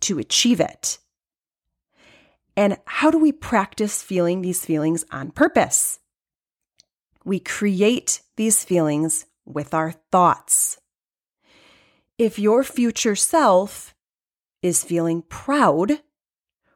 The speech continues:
what thoughts can you think right now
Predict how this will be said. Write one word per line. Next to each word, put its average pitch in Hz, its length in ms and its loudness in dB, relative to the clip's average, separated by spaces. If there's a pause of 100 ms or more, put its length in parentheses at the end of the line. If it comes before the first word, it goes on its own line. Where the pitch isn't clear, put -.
(100)
what 233 280 0
thoughts 233 440 0
can - 160 -2
you 302 120 4
think 185 340 -2
right 208 540 -2
now 202 600 2